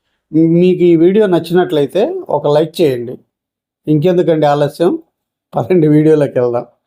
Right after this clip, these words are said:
ఇప్పుడు మనం కద్దు ఖీర్ చేస్తున్నామండి. దానికి నేను ఒక వంద గ్రాములు సగ్గు బియ్యం తీసుకున్నాను. వాటిని ఒక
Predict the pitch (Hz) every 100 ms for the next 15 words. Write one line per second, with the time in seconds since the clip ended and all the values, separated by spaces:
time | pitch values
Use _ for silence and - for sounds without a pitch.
0 | _ _ _ _ 156 143 175 165 160 160
1 | 156 180 160 175 226 208 190 165 160 151
2 | 156 147 143 139 175 302 359 _ _ _
3 | - 151 156 156 190 233 170 160 147 143
4 | 147 147 156 156 180 208 180 175 151 175
5 | 170 165 143 131 - 135 131 170 294 -
6 | _ _ - 139 143 143 190 339 359 -
7 | 135